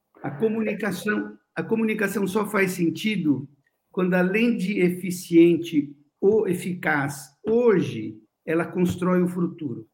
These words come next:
Se ela só for eficaz hoje, como é o caso do, da, de noventa por cento da comunicação do varejo, né, ela, ela é boba, ela é burra. Ela enche a loja amanhã e não constrói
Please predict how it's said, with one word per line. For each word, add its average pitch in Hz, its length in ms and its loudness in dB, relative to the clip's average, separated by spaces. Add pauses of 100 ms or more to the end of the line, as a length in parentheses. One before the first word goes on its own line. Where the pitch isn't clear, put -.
(160)
Se - 120 -10
ela 185 120 0
só 254 260 0
for 220 300 0
eficaz 175 540 -2
hoje, 190 440 0 (160)
como 196 340 6
é 190 60 4
o 185 120 2
caso 180 320 2
do, 147 240 -4
da, 160 240 -6 (680)
de 160 80 -4
noventa 185 420 6
por 180 120 -2
cento 180 260 -4
da 160 100 -4
comunicação 160 600 -2
do 151 100 -2
varejo, 220 640 0 (520)
né, 175 220 0 (460)
ela, 202 600 0 (120)
ela 202 180 2
é 220 40 4
boba, 165 640 0
ela 165 140 -2
é 180 60 0
burra. 156 440 0 (680)
Ela 185 540 -2
enche 226 320 0
a 202 60 0
loja 190 380 0
amanhã 190 680 2 (580)
e 202 80 -4
não 208 240 -4
constrói 196 760 -4